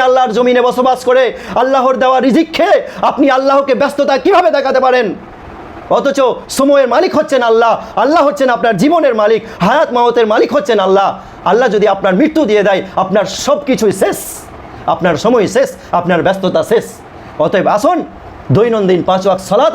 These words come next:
আদায় করুন। পরিশেষে আল্লাহর কাছে দোয়া করি, হে আল্লাহ, তুমি আমাদের সকলকেই দৈনন্দিন পাঁচ ওয়াক্ত সালাত আদায় করার তৌফিক দাও এবং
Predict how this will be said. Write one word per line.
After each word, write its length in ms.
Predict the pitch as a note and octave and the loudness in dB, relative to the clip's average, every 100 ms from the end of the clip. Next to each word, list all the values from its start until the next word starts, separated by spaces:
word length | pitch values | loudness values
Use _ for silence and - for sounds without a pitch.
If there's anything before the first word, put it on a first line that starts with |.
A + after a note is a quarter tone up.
| G#3 | 2
আদায় 180 | F3 C3+ | 0 0
করুন। 200 | A#2+ G#2 - - - - - - - - | -2 -4 -8 -20 -20 -18 -18 -18 -18 -4
পরিশেষে 320 | F#3 F#3+ G#3 F#3+ | -2 -2 0 0
আল্লাহর 280 | E3 F#3 G3+ | 0 0 0
কাছে 140 | E3 D3+ | -2 0
দোয়া 140 | C#3 C3+ | 0 2
করি, 180 | D3+ D#3 A#2+ - - | 2 0 -2 -6 -2
হে 60 | G3 F3 | 0 2
আল্লাহ, 220 | D#3 G3+ F#3+ - - | 2 0 -2 -8 0
তুমি 140 | G3 A3 | 2 2
আমাদের 220 | G3+ F#3+ F#3+ | 2 0 -2
সকলকেই 500 | A3+ C#4 D4 B3+ G3 B2 - - - C#3+ | 0 0 0 2 2 0 -10 -14 -2 0
দৈনন্দিন 460 | G#3 G3 F#3 F3 D3+ | 2 2 2 0 0
পাঁচ 140 | F#3 F#3+ | 0 0
ওয়াক্ত 200 | F3+ - - | 0 -2 -2
সালাত 260 | E3+ A3 A#3 E3+ | 0 0 0 0
আদায় 240 | D#3+ D#3+ D3 - | 2 2 0 0
করার 200 | D3+ D3+ C#3 | 0 2 2
তৌফিক 260 | F#3+ G3 F#3 | 0 0 0
দাও 140 | A3+ A#3+ A#3 - - - F#3 | 0 0 -4 -14 -8 0 2
এবং 180 | G#3 | 2